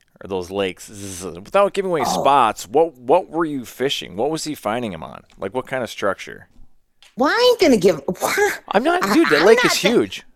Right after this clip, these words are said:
Speaker 2: I'm not that co-angler. Come on
Speaker 1: Oh,
Speaker 2: now.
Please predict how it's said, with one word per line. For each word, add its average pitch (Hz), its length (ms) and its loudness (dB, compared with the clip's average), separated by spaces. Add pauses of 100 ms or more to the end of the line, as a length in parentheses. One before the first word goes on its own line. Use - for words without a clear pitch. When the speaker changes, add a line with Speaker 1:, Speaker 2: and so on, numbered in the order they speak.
(320)
Speaker 2:
I'm 339 320 -4
not 330 240 -4
that 165 240 -4
co-angler. 143 680 -8
Come 320 320 -4
on 117 160 2
Speaker 1:
Oh, 107 80 4
Speaker 2:
now. 98 380 -2